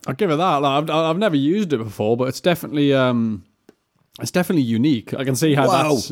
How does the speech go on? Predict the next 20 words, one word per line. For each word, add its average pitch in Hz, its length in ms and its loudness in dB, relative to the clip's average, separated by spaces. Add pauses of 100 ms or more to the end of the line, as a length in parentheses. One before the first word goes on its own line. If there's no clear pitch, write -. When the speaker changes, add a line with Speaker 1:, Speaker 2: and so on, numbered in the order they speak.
(140)
Speaker 1:
yeah. 123 300 0 (360)
<laughs> - 340 -18
Speaker 2:
What? 214 680 2 (1300)
Speaker 1:
How 156 100 2
do 143 80 6
you 160 80 4
feel 131 180 0
about 104 280 2
it? - 80 -6 (800)
Oh, 131 160 0
wow. 113 240 0 (460)
Yeah, 170 160 4
Speaker 2:
That 165 60 2
is, 143 140 2
Speaker 1:
there's 143 160 0
that 104 60 -12
sourness 139 580 2
there. 104 180 0
Speaker 2:
that 175 200 2
is 135 220 0